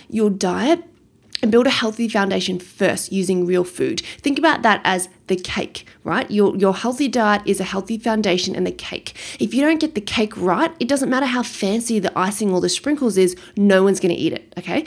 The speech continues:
You've gotta build a healthy foundation first, and then think of supplements as, like, almost like the one to five percent of your diet. So it's the things we add in last to give us that extra little bit of a clinical edge. So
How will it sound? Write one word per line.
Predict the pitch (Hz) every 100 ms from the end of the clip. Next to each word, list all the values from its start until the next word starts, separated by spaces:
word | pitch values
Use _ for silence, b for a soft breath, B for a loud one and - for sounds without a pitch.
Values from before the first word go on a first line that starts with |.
| B -
You've | 202
gotta | 226 226 -
build | 208 190
a |
healthy | 185 - 247 285
foundation | 285 262 220 202 190 185
first, | - 180 311 - -
and | 226
then | 240
think | 233 294
of | 339
supplements | 339 247 240 226 208 208
as, | 208
like, | 214 214 B B B
almost | - 311 349
like | 339 311
the | 262
one | 214 185 190 208
to |
five | 214 - 190 185
percent | 190 - 180
of | 180
your | 185 180
diet. | 175 - - - -
So | 202 190 B B
it's | 254 262
the |
things | 247 277 285 285
we | 294 -
add | 208 196
in | 185 180 175
last | 180 185 311 -
to | -
give | 247 240
us | 233
that | 233 - - -
extra | 233 - - 247
little | 233 240 233
bit | 220
of | 185
a | 180
clinical | - 196 185 180 -
edge. | - - - - B B
So | - 233 220 214